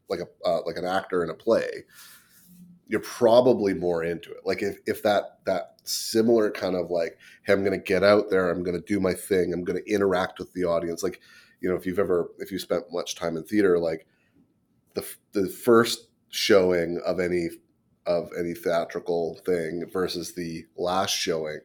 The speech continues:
are almost entirely different plays, even though the lines are almost identical. Um, and if, you know, if you can, if you can find a way to see both ends, you, you start to see it because it's with that audience interaction and the boos and the laughs and the hisses and,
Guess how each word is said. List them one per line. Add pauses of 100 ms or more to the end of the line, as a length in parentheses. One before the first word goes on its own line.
are
almost
entirely
different
plays,
even
though
the
lines
are
almost
identical. (540)
Um, (880)
and
if,
you
know,
if
you
can,
if
you
can
find
a
way
to (120)
see
both
ends,
you,
you
start
to
see
it
because (380)
it's
with
that
audience
interaction (360)
and
the
boos
and
the
laughs
and
the
hisses
and,